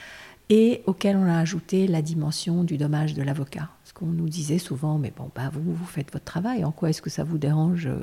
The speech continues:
d'être confronté à ça ? » Euh, ben, ça me dérange beaucoup.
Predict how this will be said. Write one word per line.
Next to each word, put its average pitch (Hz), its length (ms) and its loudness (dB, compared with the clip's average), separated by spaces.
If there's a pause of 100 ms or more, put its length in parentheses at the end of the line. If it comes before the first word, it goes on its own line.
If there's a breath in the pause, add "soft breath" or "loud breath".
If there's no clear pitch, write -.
(420)
d'être 151 140 0
confronté 151 460 -4
à 151 80 -2
ça ? » 170 240 -6 (1400 loud breath)
Euh, 151 400 2 (320)
ben, 151 120 2
ça - 160 0
me 147 80 4
dérange 143 340 0
beaucoup. 156 340 -4